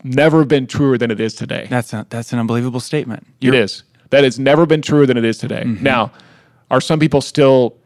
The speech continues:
Speaker 1: not aware of that? Sure.
Speaker 2: Hmm.
Speaker 1: But in one example, there's many examples of how that's now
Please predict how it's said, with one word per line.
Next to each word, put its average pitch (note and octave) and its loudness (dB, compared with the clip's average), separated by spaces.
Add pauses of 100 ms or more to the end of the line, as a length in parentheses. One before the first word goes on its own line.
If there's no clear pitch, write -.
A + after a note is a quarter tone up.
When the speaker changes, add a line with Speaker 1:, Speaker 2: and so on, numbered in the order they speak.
(160)
Speaker 1:
not B2 0
aware A#2 2
of B2+ 2
that? C#3+ 2
Sure. A2+ -6 (220)
Speaker 2:
Hmm. G#2+ -12 (260)
Speaker 1:
But B2+ 2
in C3+ -2
one C#3 2
example, A#2+ -2 (600)
there's A#2+ -4
many E3+ 2
examples A#2 -4
of A#2 -4
how C3 2
that's A#2 0
now B2 0